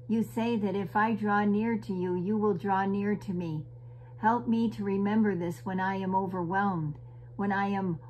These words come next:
overcomplicating my relationship with you. Remind me that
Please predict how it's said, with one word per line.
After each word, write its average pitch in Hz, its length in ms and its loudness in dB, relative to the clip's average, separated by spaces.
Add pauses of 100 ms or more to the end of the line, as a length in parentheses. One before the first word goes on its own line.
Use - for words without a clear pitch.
(320)
overcomplicating 208 1120 0
my 180 260 2
relationship 196 840 -2
with 175 200 -6
you. 170 300 -4 (400)
Remind 214 500 4
me 196 180 2
that 185 240 -2